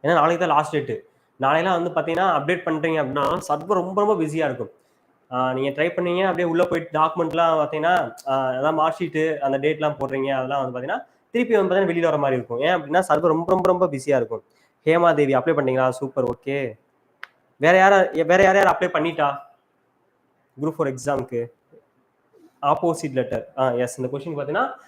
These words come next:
ஆப்போசிட் லெப்ப-, ஆப்போசிட் லெட்டர் தான். அவ்வளவுதான், முடிஞ்சிருச்சு, சிம்பிள். அதை வச்சு ஈஸியா கண்டுபிடிச்சிடலாம். ஓகே, so மத்த எல்லாரும் அப்ளை பண்ணிட்டீங்களா? எஸ் சார். ஓகே, கௌமுதி, வினோத்குமார்.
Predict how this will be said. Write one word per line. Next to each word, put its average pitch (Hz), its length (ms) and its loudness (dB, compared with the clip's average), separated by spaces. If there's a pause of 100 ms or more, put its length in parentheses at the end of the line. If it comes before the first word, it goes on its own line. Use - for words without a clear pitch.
(220)
ஆப்போசிட் 175 480 2
லெப்ப-, 151 560 2
ஆப்போசிட் 185 320 -2
லெட்டர் 131 260 -2
தான். 120 160 -4
அவ்வளவுதான், 139 340 0
முடிஞ்சிருச்சு, 135 380 -6 (120)
சிம்பிள். 131 280 -6 (800)
அதை 147 140 2
வச்சு 160 120 -4
ஈஸியா 143 180 0
கண்டுபிடிச்சிடலாம். 110 520 -6 (2750)
ஓகே, 135 200 -4 (200)
so 180 220 2
மத்த 180 60 -2
எல்லாரும் 196 260 6
அப்ளை 202 140 0
பண்ணிட்டீங்களா? 185 600 2 (180)
எஸ் 143 300 -6
சார். - 380 0 (120)
ஓகே, 147 520 -6
கௌமுதி, 131 580 -4
வினோத்குமார். 131 760 0